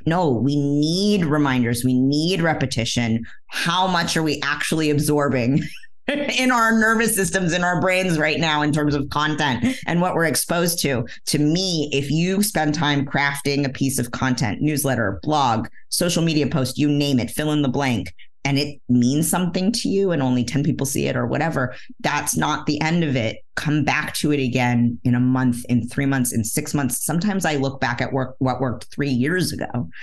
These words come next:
and I will say, "Is there anything that worked three years ago that I'm willing to say again? Is there anything that I worked on three years ago that I liked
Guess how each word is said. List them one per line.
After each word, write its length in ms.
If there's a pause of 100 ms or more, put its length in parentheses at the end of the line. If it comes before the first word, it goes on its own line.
(220)
and 160
I 80
will 140
say, 180
"Is 100
there 140
anything 340
that 120
worked 240
three 160
years 240
ago 200
that 120
I'm 160
willing 460
to 340
say 400
again? 520 (360)
Is 60
there 100
anything 300
that 100
I 80
worked 380 (100)
on 180
three 180
years 200
ago 120
that 100
I 80
liked 500